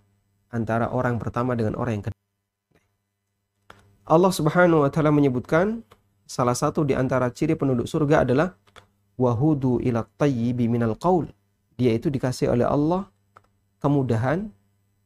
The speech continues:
untuk bicara yang baik-baik. Sehingga dimanapun dia berada,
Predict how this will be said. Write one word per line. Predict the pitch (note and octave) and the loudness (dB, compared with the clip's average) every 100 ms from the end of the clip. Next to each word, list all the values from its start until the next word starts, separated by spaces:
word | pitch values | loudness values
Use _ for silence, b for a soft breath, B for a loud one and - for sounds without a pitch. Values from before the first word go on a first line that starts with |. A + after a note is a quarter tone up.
| _ _ - | _ _ -2
untuk | D3 C#3+ C#3+ | 0 0 0
bicara | C3+ C3 D3 D3+ | 0 0 -2 0
yang | D#3 C3+ | -2 -2
baik-baik. | A#2 G2+ - - | -2 -4 -6 -8
Sehingga | A#2+ A#2 C3+ | -4 0 0
dimanapun | C3 C3+ C#3 D3+ C3+ | 2 0 0 0 2
dia | B2 | 2
berada, | A#2 A2+ G#2+ G#2+ A2 C3 | 0 0 0 -2 -2 -4